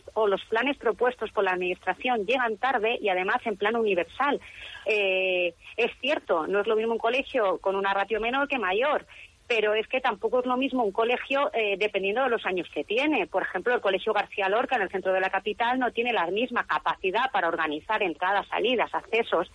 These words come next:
que, por ejemplo, un colegio de una reciente construcción como puede ser el Adelaida de la Calle. En fin, es cosas tan obvias que te llama la atención que la administración no las tenga medianamente en cuenta. Eh, han improvisado, yo creo que de una manera consciente,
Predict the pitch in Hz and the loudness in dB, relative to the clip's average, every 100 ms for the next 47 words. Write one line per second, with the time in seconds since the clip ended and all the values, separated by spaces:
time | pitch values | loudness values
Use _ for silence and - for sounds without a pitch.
0 | - - - 254 247 220 208 233 208 240 | -14 -16 -2 0 2 2 2 -2 0 0
1 | 226 240 233 262 233 214 214 214 214 202 | 2 0 0 0 0 0 0 0 0 -2
2 | - 202 214 208 - 220 - 214 208 254 | -2 -2 0 -2 -2 -4 0 0 2 2
3 | 233 175 180 - 190 196 226 185 175 170 | 2 2 0 0 -2 0 0 0 0 0
4 | 165 156 147 - 240 214 165 - - - | 0 0 0 0 0 2 0 -4 -20 -8
5 | - 175 254 226 175 - 220 220 240 - | -4 -2 0 0 0 0 0 0 -2 0
6 | 240 262 240 254 269 214 196 180 190 214 | 0 0 0 0 0 -2 -2 -2 0 0
7 | 214 214 214 220 - 240 240 233 196 185 | 0 0 0 -4 -2 -2 0 0 0 -2
8 | - 175 - 220 202 202 202 214 214 240 | -2 -4 -2 0 2 2 0 0 0 0
9 | - 175 175 170 190 180 160 147 151 175 | -2 -4 -2 0 0 0 0 -2 2 2
10 | 165 135 135 - - - - - - 220 | 2 0 -2 -6 -14 -14 -14 -8 -2 0
11 | 208 214 262 302 302 285 277 285 277 294 | 2 0 2 2 2 0 0 0 0 2
12 | 254 247 262 233 240 240 220 233 269 185 | 2 0 0 0 0 0 0 0 0 -2
13 | - 226 240 208 208 294 | -4 -2 0 0 0 -2